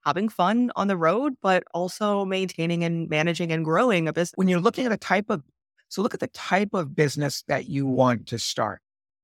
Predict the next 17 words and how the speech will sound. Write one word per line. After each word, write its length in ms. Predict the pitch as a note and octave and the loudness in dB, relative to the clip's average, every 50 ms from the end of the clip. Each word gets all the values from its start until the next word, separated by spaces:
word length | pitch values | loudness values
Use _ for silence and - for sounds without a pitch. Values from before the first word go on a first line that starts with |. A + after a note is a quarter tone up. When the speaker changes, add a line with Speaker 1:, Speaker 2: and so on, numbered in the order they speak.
| _ _ _ - | _ _ _ 0
Speaker 2:
Is 180 | G3 G3+ G#3 | 0 2 4
it 100 | B3+ A#3+ | 4 4
a 60 | A3+ G3+ | 4 2
business 540 | E3+ F3 F3+ F3 F#3 F3+ E3+ E3 - - | 0 0 -2 -2 -2 -2 -4 -4 -4 -8
where 320 | - - D3 D#3 D#3 D3+ D3+ | -8 -4 0 0 2 2 2
you 240 | C#3 G#2+ D3 D3+ C#3+ | 0 -2 -2 -4 -4
could 180 | - - D3+ | -2 -4 -4
have 600 | D3+ D3 D#3 C#3+ D3 D3 C#3+ C#3 C3+ C#3 C3+ - G3 _ _ _ _ _ _ _ _ _ _ _ | -2 0 0 0 0 0 0 -2 -4 -4 -6 -8 -10 _ _ _ _ _ _ _ _ _ _ _
one 300 | - D#3+ D#3 F#3 G3+ G#3+ | -10 -4 2 4 4 4
of 100 | G3+ F#3 | 4 2
several 360 | - - F3+ E3+ D#3 E3+ D3+ | 2 0 0 0 0 -2 -4
things? 360 | - - - D#3 G3+ G#3 - - - | -4 -6 -8 -6 -6 -8 -10 -10 -4
First, 240 | - F#3 F#3+ - _ _ _ _ _ _ _ _ - | -2 -2 -2 -2 _ _ _ _ _ _ _ _ -2
can 180 | G3 F#3+ G3 | 0 2 4
you 80 | G3+ G#3+ | 4 4
have 180 | G3+ F#3 - | 2 2 -2
clients 840 | - - - F3+ F#3 G#3 G3+ F#3 D3+ C3+ A#2+ - - - - - | -8 -6 0 2 2 2 2 0 -2 -4 -6 -8 -12 -12 -14 -14